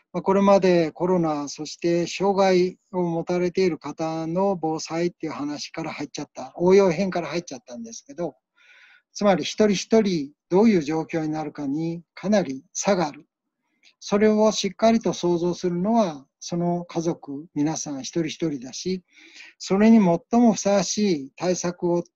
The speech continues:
考え、工夫するのも皆さんが基本ですから、まあ、そういう意味でこの二つの想像力をですね、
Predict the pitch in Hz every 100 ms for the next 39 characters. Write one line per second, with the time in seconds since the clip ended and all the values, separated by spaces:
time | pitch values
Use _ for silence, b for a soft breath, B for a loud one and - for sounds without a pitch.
0 | _ _ _ - 170 170 165 151 - 165
1 | 180 170 180 196 226 240 175 156 170 -
2 | 147 139 - _ _ _ _ 160 208 208
3 | 180 _ _ _ - 165 156 151 131 131
4 | - 139 156 185 - b b b - 175
5 | 190 190 185 170 151 147 - 190 190 196
6 | 151 160 156 147 165 147 - 143 135 127
7 | - 165 160 131